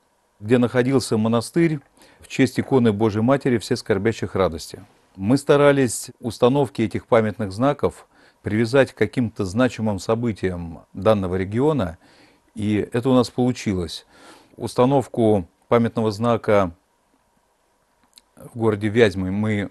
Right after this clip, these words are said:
приурочили ко дню города Вязьмы, четвёртого июня. Двенадцатого июня, в День России,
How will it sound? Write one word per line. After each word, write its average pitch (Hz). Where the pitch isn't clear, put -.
приурочили 107
ко 95
дню 113
города 135
Вязьмы, 117
четвёртого 101
июня. 98
Двенадцатого 117
июня, 104
в 87
День 117
России, 101